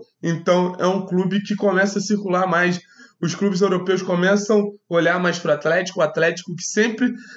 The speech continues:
teve esse intuito de ser um clube revelador, começa a ganhar um certo hype, porque, por exemplo, a gente vê as vendas de Vinícius Júnior, Renier, Paquetá, vendas que a gente se pergunta por que isso acontece,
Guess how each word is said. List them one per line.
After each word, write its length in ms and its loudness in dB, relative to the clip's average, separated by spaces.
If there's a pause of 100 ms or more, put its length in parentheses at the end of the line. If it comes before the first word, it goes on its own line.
(120)
teve 340 2
esse 240 2
intuito 480 0
de 80 -2
ser 280 2
um 120 -4
clube 240 0
revelador, 600 0 (300)
começa 380 0
a 40 -4
ganhar 260 2
um 60 2
certo 380 -2
hype, 500 0
porque, 240 -8
por 140 0
exemplo, 340 0 (400)
a 80 -2
gente 240 -2
vê 120 2
as 140 2
vendas 320 0 (460)
de 100 -2
Vinícius 440 -2
Júnior, 380 2
Renier, 420 0
Paquetá, 500 -2 (400)
vendas 280 2
que 80 -2
a 40 2
gente 240 0 (280)
se 160 -2
pergunta 420 2
por 260 -8
que 100 0
isso 220 0
acontece, 520 0